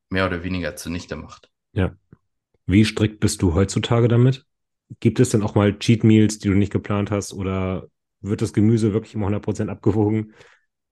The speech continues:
Speaker 1: Also in der Diät bin ich ziemlich straight. So.
Speaker 2: Ja.
Speaker 1: Also da, äh, kenn ich, kenn ich kein Pardon. Im Aufbau ist es mir ab und zu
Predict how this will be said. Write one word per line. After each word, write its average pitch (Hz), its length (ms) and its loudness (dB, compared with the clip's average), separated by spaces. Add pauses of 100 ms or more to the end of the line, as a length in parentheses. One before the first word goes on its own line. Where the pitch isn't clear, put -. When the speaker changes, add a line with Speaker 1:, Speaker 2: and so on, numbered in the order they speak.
(840)
Speaker 1:
Also 120 600 4
in 113 80 -2
der 110 140 0
Diät 123 440 -2 (1200)
bin 120 200 2
ich - 160 -6
ziemlich 101 260 -4
straight. - 460 -8 (180)
So. - 140 -10
Speaker 2:
Ja. 85 160 -4 (100)
Speaker 1:
Also 92 240 -4
da, 87 760 4
äh, 85 160 -8
kenn 90 180 -4
ich, - 320 -12
kenn 90 160 -8
ich 87 120 -10
kein 82 240 -6
Pardon. 82 440 -4 (420)
Im 95 160 0
Aufbau 123 560 4
ist 104 180 -4
es 110 200 -8
mir 101 500 0
ab - 180 -2
und 98 200 -10
zu 107 440 -8